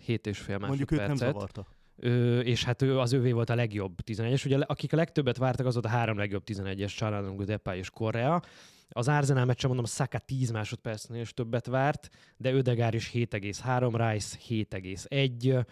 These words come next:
Speaker 1: Ö, és hát, akik kihagyták Wendelot, például már csak hat egész négy ez a szám.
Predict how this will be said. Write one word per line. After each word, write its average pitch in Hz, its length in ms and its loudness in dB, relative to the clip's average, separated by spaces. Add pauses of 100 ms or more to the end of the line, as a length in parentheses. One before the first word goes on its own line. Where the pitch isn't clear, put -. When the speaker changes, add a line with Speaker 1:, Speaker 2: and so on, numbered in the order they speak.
(800)
Speaker 1:
Ö, 113 80 -6
és 104 140 -6
hát, 117 140 -4
akik 101 180 -10
kihagyták 110 500 -2
Wendelot, 110 500 0
például 101 240 -2
már 98 100 -6
csak - 140 -12
hat - 180 -6
egész 90 300 -8
négy 85 380 -20 (800)
ez 98 140 -14
a 95 60 -10
szám. 82 460 -16